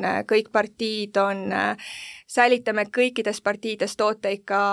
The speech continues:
ise oma tehases, see on osa enesekontrolli plaanist, nii et, äh, mulle piisab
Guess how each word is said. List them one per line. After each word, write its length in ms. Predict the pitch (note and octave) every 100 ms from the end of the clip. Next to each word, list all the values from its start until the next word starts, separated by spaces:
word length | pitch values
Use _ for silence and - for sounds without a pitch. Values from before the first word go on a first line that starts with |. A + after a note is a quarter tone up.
| G3+
ise 300 | - B3 C4+ A#3
oma 180 | A3
tehases, 460 | G#3+ A#3 G#3+ G#3 G#3
see 100 | -
on 100 | F#3+
osa 260 | G3+ G#3 G#3 G#3
enesekontrolli 720 | G#3+ - - G3+ G#3 G3+ G3
plaanist, 560 | A#3+ B3+ C4 G#3+ G#3
nii 160 | A3+ G#3+
et, 340 | G#3 G#3 _
äh, 240 | G#3 G3+ G#3
mulle 220 | G#3+ A3+
piisab 320 | A3+ B3+ A#3+